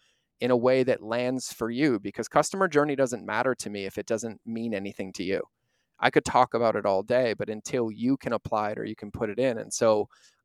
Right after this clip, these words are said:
I can't give more weight in any way to what Kyle said. And, and for me,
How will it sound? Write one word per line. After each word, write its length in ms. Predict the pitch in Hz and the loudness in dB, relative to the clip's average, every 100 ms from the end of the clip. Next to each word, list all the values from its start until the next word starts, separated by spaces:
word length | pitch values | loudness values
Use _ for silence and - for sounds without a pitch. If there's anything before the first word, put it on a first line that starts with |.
| - | 0
I 200 | 131 160 | 4 4
can't 440 | - 156 151 - - | 2 -2 -2 -2 0
give 240 | 135 113 | 0 0
more 400 | 110 117 123 123 | 0 2 4 4
weight 440 | 107 104 131 - - _ _ _ _ _ _ _ _ _ _ _ - 123 | 2 0 -2 -6 -14 _ _ _ _ _ _ _ _ _ _ _ -16 -6
in 200 | 139 131 | -2 -2
any 340 | 135 135 147 | 0 2 4
way 520 | 120 120 107 104 95 - | 6 6 6 2 -4 -12
to 200 | - 120 | -2 -2
what 300 | 107 117 - | 2 2 2
Kyle 360 | - 120 110 101 | 0 2 4 2
said. 380 | - 135 113 104 | 2 4 4 2
And, 280 | - 107 - | -4 -8 -6
and 180 | 110 101 | -8 -6
for 180 | - 113 | -2 0
me, 460 | 117 135 127 110 | 0 -2 -2 -6